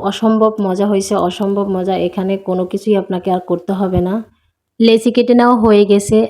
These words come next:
আমি এখান থেকে লেচি নিয়ে একটা রুটি বেলে নিব ছোট্ট করে, যার ভিতরে আমি পুর ভরে নিব।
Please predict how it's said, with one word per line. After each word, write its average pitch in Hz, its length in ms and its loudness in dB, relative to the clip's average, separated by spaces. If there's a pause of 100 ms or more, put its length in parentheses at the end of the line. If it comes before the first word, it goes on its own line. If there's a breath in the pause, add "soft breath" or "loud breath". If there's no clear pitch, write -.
আমি 202 240 4
এখান 208 240 2 (100)
থেকে 214 280 2
লেচি 185 380 0
নিয়ে 190 280 4 (420 soft breath)
একটা 190 360 -2
রুটি 202 320 0
বেলে 208 260 2
নিব 196 200 2 (220)
ছোট্ট 190 320 -2
করে, 190 280 2 (480 soft breath)
যার 190 220 2
ভিতরে 202 280 2
আমি 208 180 2
পুর 196 220 4
ভরে 196 280 2
নিব। 180 200 0